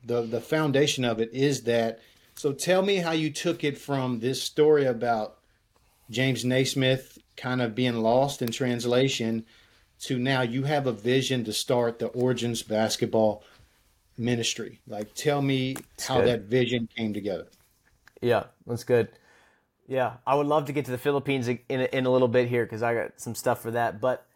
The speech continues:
Speaker 2: with that, I think, obviously, like, how I started was I was compelled and convicted by the, the billions of people who've never heard the gospel. There's around two point two billion people around the world who have not heard the gospel, had an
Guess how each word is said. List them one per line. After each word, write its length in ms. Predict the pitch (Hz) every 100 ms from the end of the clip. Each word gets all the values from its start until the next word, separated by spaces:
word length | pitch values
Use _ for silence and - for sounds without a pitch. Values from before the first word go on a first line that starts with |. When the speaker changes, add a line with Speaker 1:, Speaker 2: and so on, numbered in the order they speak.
| _ _ -
Speaker 2:
with 340 | 120 160 165
that, 200 | 139 127
I 120 | 123
think, 440 | 123 131 123 - _ _ _ _ _ -
obviously, 720 | 147 180 - 156 151 139 - -
like, 200 | 135 123 _ -
how 220 | 127 143
I 80 | 139
started 480 | 123 147 147 147 123
was 540 | 123 123 120 113 - -
I 120 | 139
was 200 | 143 135
compelled 640 | - 131 120 135 143 143 135
and 120 | 123
convicted 540 | 127 123 127 127 113
by 160 | 113 117
the, 180 | 117 - -
the 140 | 123
billions 440 | 107 135 147 151 131
of 80 |
people 260 | 135 120 123
who've 120 | 117
never 200 | 120 117
heard 160 | 120 110
the 60 |
gospel. 600 | 110 113 113 - 113 - _ _ - - _ _ _ _ _ _ _ _ _
There's 100 | 127
around 160 | 139 135
two 160 | 147
point 220 | 127 143 127
two 100 | 127
billion 300 | 131 131 127
people 240 | 127 127
around 200 | 123 120
the 80 | 117
world 280 | 117 117 117
who 120 | 117
have 220 | 117 110
not 440 | 117 123 135 135 120
heard 460 | 117 127 123 107 - -
the 100 | 120
gospel, 420 | 120 113 - 117
had 160 | 117
an 60 | 113